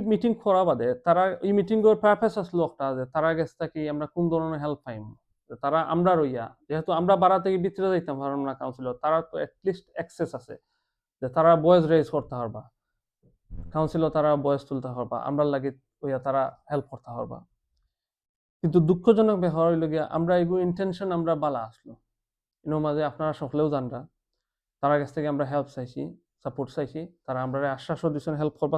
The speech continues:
সাপোর্ট করবা। কিন্তু দুঃখজনক ব্যাপার যেটা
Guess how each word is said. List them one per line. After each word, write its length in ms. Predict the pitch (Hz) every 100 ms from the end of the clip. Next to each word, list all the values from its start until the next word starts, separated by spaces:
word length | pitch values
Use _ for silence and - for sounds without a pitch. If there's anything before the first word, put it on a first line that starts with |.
| -
সাপোর্ট 220 | 147 147 -
করবা। 200 | 170 214 _ _ _ _ _ _ _ _ _
কিন্তু 200 | 208 185 196 165
দুঃখজনক 640 | 175 - 240 202 214 190 -
ব্যাপার 220 | 175 170 156
যেটা 220 | 156 -